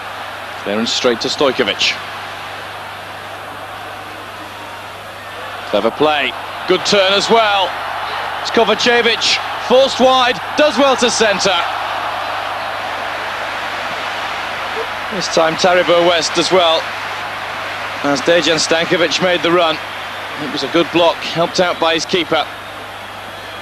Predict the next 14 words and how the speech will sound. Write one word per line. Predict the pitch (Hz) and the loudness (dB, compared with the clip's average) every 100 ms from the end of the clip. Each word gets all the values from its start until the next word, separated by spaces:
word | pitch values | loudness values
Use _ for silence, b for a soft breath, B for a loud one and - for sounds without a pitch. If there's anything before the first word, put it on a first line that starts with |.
| - - - - - - | -12 -12 -12 -12 -12 -8
Yugoslavia, | 143 143 - 143 131 135 135 - - - - - - - - 127 | -4 -4 2 4 6 4 2 -2 -12 -14 -14 -14 -14 -14 -12 -4
well, | 127 120 113 - - - - - - - - - | 2 4 2 -2 -16 -16 -16 -16 -16 -16 -16 -10
they've | 117 | -8
had | 127 127 | -6 -4
chances, | - 139 127 - | 2 4 4 0
they | 123 120 | 0 0
could | 160 | 0
be | 123 | -2
five | 113 - 143 143 127 | -6 0 2 2 2
or | 120 | 0
six | - 147 - | 2 0 2
nil | 120 | 4
up. | 123 113 | 4 4
Nigeria | 131 131 - 151 196 156 110 | 2 2 4 6 6 6 4